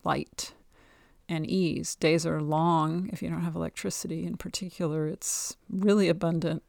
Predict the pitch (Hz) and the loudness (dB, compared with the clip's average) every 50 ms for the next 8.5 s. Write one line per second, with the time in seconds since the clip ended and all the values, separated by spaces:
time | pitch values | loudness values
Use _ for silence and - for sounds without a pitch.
0 | - - - 165 165 175 175 170 165 160 - - 180 160 156 151 160 220 165 _ | -14 -10 -6 -4 -2 0 0 0 -2 -2 -4 -4 -2 -2 0 -2 -2 -6 -8 _
1 | _ _ _ _ - - - - - - _ - - - - 175 170 175 175 170 | _ _ _ _ -20 -20 -20 -20 -20 -20 _ -10 -6 0 2 4 4 6 4 4
2 | 170 165 175 175 175 180 170 160 170 156 165 175 180 175 175 170 170 160 170 165 | 4 4 2 2 2 2 2 0 0 0 2 2 4 4 6 4 4 4 4 4
3 | 160 160 160 156 - - - - - - - _ _ _ _ _ _ - - - | 2 2 0 0 -2 -4 -4 -4 -4 -6 -10 _ _ _ _ _ _ -8 0 2
4 | 202 196 196 190 160 170 160 - - - - - 165 160 160 160 165 160 147 175 | 4 4 4 4 2 2 0 0 -2 -6 -4 -2 0 0 2 2 0 0 -2 -4
5 | 165 - - - _ _ _ _ _ - - - - 165 165 170 170 165 147 143 | -8 -12 -18 -20 _ _ _ _ _ -10 -8 -2 2 4 4 4 4 4 2 -2
6 | 156 147 - - - 175 165 160 156 - - - - - - 160 165 170 185 190 | -4 -6 -6 -6 -4 -4 -4 -2 -4 -6 -6 -6 -8 -6 -6 -6 -6 -6 -8 -8
7 | 202 - - _ - _ _ _ _ _ _ _ _ _ _ _ _ _ _ - | -10 -12 -18 _ -20 _ _ _ _ _ _ _ _ _ _ _ _ _ _ -12
8 | - 185 175 - - - - - - | -8 -8 -8 -8 -10 -12 -12 -12 -16